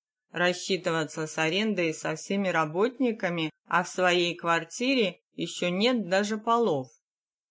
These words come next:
И здесь, на этой квартире,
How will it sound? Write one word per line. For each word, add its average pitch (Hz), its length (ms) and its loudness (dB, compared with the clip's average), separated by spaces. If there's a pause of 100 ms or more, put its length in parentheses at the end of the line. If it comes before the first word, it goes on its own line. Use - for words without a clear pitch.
(120)
И 269 180 4
здесь, 202 680 4
на 196 260 4
этой 185 200 2
квартире, 180 760 2